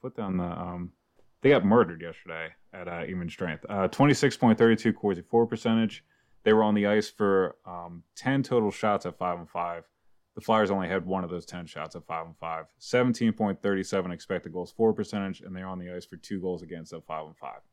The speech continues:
So that line, change any of those three names, that line is not playing good enough. Like, that line just got its ass handed to it.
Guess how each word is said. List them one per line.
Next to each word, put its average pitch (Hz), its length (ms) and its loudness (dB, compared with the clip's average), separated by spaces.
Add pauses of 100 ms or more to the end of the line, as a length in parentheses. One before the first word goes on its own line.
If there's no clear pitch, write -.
(300)
So - 160 -2
that 190 200 4
line, 117 460 2 (580)
change 180 300 -4
any 147 160 0
of 127 60 0
those 120 160 0
three 127 200 -2
names, 98 600 -4 (100)
that 127 180 2
line 127 220 2
is 92 100 -2
not 101 220 -6
playing 90 240 -8
good 85 120 -8
enough. - 320 -20
Like, 104 120 -6
that 113 100 2
line 107 240 0
just 87 160 -12
got 85 240 -10 (200)
its - 140 -18
ass 104 220 -8
handed - 260 -20
to - 80 -18
it. - 200 -20